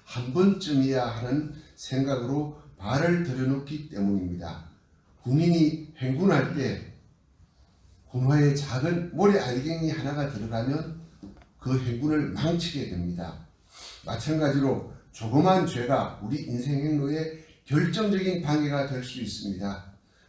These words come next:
그 작은 죄 때문에, 그 작은 약점 때문에, 내가 고치지 못한 작은 약점 때문에 기도가 막히고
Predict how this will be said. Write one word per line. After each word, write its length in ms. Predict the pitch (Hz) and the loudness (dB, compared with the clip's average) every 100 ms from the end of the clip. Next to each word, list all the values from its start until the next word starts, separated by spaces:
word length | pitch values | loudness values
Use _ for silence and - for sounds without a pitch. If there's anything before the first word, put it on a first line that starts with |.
| _ | _
그 240 | 143 170 | 2 4
작은 480 | 165 110 135 175 196 | 2 0 2 4 4
죄 280 | - 117 117 | 2 -2 -2
때문에, 440 | 123 117 101 95 - - _ _ _ _ _ | -2 -2 -2 -4 -10 -20 _ _ _ _ _
그 240 | - 180 | 2 4
작은 520 | 170 135 151 180 - | 4 2 2 0 -2
약점 540 | 110 120 - - 202 - | -4 -6 -4 0 2 2
때문에, 800 | 123 110 110 107 117 - - - _ _ - | -2 -2 0 -2 -2 -4 -10 -20 _ _ -4
내가 720 | 120 135 151 113 - - - - | 0 4 4 2 -2 -14 -20 0
고치지 600 | 190 240 - 220 185 143 | 4 4 4 0 2 2
못한 640 | 120 - 139 139 139 - - - - | 0 -2 0 0 -2 -6 -16 -20 -16
작은 540 | - 101 147 202 202 | -10 0 4 6 6
약점 480 | - 135 - 156 - | 4 -4 -4 -4 -4
때문에 640 | 110 101 104 131 202 - - - - - - - - - - - - - - - - - - - - - - - - - - - | -4 -2 -2 -2 -4 -8 -18 -20 -20 -20 -20 -20 -20 -20 -20 -20 -20 -20 -20 -20 -20 -20 -20 -20 -20 -20 -20 -20 -20 -20 -20 -8
기도가 440 | - 185 147 131 | 0 2 4 2
막히고 800 | 92 85 - 113 101 101 101 - | 0 -4 -8 -6 -2 -2 -2 -8